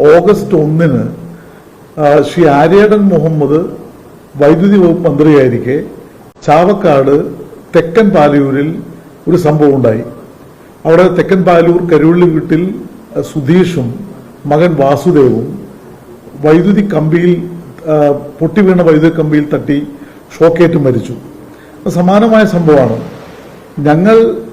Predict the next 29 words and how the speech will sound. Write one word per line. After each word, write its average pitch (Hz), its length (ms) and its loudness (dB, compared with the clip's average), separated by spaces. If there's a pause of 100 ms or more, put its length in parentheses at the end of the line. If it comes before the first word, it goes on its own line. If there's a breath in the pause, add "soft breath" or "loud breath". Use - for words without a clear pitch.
(260)
ആ, 170 300 4
ഈ 175 320 0
കാര്യത്തെ, 170 460 4
ഞാനന്ന് 156 380 0
അവിടുത്തെ 156 340 2
എം 147 240 2
എൽ 165 140 4
എ 160 80 6
ആണ്, 123 180 -2
പ്രതിപക്ഷ 143 420 -2
എം 147 220 0
എൽ 147 120 2
എ 139 60 6
ആണ്, 113 240 -4 (720 loud breath)
രാഷ്ട്രീയമായിട്ട് 170 960 2
ഞങ്ങൾ, 143 360 -2 (560 loud breath)
ആ, 156 100 0
ആരോപണങ്ങൾ 156 580 2
ഉന്നയിച്ചില്ല. 143 800 -2 (440 loud breath)
ഞങ്ങൾ 170 400 2
കോൺഗ്രസ് 170 500 0
പാർട്ടിയുടെ 156 400 2
നേതാക്കളുടെ 143 540 2
വണ്ടികൾ 143 540 0
തടയാൻ 139 260 0
പോയില്ല, 123 520 -2 (400 loud breath)
ഒരു 170 120 4
തരത്തിലുള്ള, 180 800 2 (320 loud breath)
ആ, 156 120 0